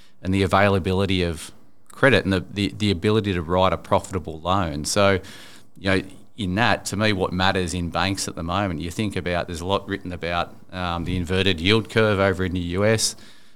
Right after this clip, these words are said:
Um, you know, you dumb that down and you think about how banks operate. They, um, you know, they lend long and borrow short. If the long-term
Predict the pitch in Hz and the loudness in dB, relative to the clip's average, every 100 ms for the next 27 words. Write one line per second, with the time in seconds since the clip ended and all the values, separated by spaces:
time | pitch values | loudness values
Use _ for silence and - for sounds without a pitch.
0 | - 90 90 95 90 90 - 92 92 90 | -8 0 4 4 4 2 -4 -4 -2 2
1 | 107 101 95 - 95 101 95 90 87 101 | 4 4 2 0 2 2 2 0 -2 -2
2 | 92 92 90 90 90 82 90 85 90 113 | -2 0 0 2 0 0 -2 0 0 0
3 | - 82 82 98 - 98 90 90 82 - | 0 0 0 -2 -2 0 2 2 -4 -14
4 | - - - 92 87 90 90 87 87 90 | -20 -20 -10 -2 2 2 2 0 0 0
5 | 87 101 104 92 95 95 85 80 90 95 | 2 2 2 2 2 2 0 0 2 4
6 | 87 78 - 107 101 - - - - - | 2 0 0 2 2 -2 -8 -20 -20 -20
7 | - - 92 98 92 117 107 - 101 95 | -18 -10 -4 0 4 4 4 4 2 2
8 | 85 | 0